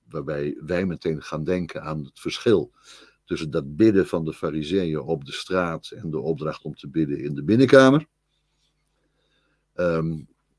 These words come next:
al die aanklachten tegen de fariseeën, dat ze veel dingen doen om door de mensen gezien te worden.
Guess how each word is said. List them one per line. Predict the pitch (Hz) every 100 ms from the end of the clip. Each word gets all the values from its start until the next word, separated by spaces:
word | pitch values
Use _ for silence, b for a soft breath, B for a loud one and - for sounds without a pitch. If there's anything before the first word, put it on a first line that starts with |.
| _ - _ _ _
al | - 98
die | 90 82
aanklachten | 101 - 92 - 92
tegen | 90 90
de | 87
fariseeën, | - 90 90 104 131 147
dat | 117 87
ze | -
veel | - 95 87
dingen | 87 85 82
doen | 85
om | 85
door | 80 80
de |
mensen | 80 80 -
gezien | 76 76 98 120
te | 104
worden. | 98 92 101